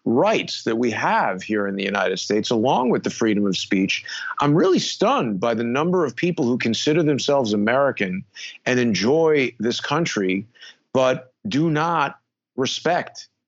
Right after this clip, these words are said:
the right for somebody to be innocent until proven guilty, not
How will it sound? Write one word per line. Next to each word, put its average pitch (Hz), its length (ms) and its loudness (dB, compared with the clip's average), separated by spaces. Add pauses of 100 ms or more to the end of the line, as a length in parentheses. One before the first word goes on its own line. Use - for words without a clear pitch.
(260)
the 131 120 0
right 127 380 0
for 127 160 -4
somebody 113 600 0
to 113 140 -2
be 113 160 0
innocent 123 500 -2
until 117 280 0
proven 156 580 2
guilty, 190 420 0
not 131 460 -2